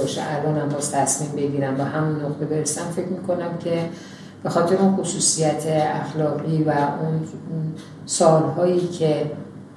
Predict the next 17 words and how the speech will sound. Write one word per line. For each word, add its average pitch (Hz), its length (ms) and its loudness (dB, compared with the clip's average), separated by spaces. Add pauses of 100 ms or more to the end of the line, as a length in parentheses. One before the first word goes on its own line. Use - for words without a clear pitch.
(100)
اون 208 120 0
زیربنا 165 720 4
توی 160 260 4
بدن، 151 420 4 (140)
توی 165 100 4
من، 151 300 4
تو 156 160 0
حس 156 380 2
و 156 240 4 (480)
ذهنم 151 580 2
و 156 300 -4
تفکرم 151 640 0
ساخته 151 440 -2
شد 147 300 -4
که 156 80 0
سالهای، 147 520 4
اه، 151 60 2